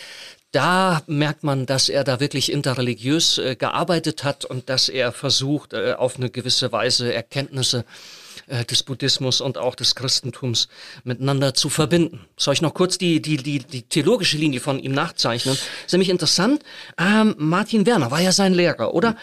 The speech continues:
Und, ähm, ganz ähnlich setzt er auch an wie sein Lehrer, nämlich bei dieser Geschichte,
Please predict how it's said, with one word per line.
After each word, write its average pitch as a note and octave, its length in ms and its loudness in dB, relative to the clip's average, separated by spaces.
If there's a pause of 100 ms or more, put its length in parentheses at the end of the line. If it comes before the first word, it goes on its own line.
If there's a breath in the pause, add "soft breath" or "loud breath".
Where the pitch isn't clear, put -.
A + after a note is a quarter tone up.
(260 loud breath)
Und, F#3 360 2
ähm, E3 180 4
ganz A3 360 2
ähnlich F#3+ 400 2
setzt - 340 0
er - 320 -2
auch A#3 300 2
an G#3+ 260 2
wie F3+ 80 -2
sein D3 280 2
Lehrer, F3 340 2
nämlich F3+ 400 2
bei E3 120 0
dieser D#3+ 280 0
Geschichte, G3 640 0